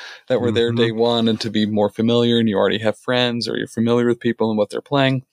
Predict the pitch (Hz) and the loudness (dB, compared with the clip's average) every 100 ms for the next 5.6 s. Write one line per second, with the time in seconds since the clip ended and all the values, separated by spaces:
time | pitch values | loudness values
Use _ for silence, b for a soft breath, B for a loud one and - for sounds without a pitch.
0 | _ _ _ - - - 135 123 - 139 | _ _ _ -16 -6 -2 -2 -2 -2 -2
1 | 123 160 165 160 123 113 107 - 110 104 | 0 -2 0 0 2 2 2 2 2 2
2 | 110 107 104 104 104 95 110 107 113 113 | 2 0 2 2 2 2 0 2 0 -2
3 | - - - - - - - - - - | -4 -4 -4 -6 -8 -6 -2 -2 -2 -8
4 | _ _ _ _ - 127 131 127 117 - | _ _ _ _ -2 0 2 2 2 -2
5 | - 110 - 117 101 | -8 -10 -8 -8 -10